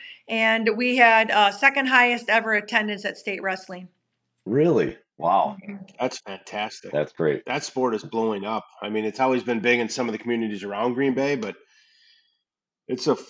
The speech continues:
Speaker 3: that's a life sport.
Speaker 1: Yeah. Yep.
Speaker 2: <laughs>
Speaker 1: You've got,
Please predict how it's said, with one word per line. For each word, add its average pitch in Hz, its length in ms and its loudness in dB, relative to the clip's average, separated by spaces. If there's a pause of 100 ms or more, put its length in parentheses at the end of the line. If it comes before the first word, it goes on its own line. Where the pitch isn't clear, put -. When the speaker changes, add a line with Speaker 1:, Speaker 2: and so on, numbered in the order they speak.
(140)
Speaker 3:
that's 143 160 -4
a 147 60 0
life 113 280 -2
sport. - 440 -8
Speaker 1:
Yeah. 180 180 -10 (500)
Yep. 233 320 0 (120)
Speaker 2:
<laughs> - 80 -20
Speaker 1:
You've - 80 -20
got, 208 180 2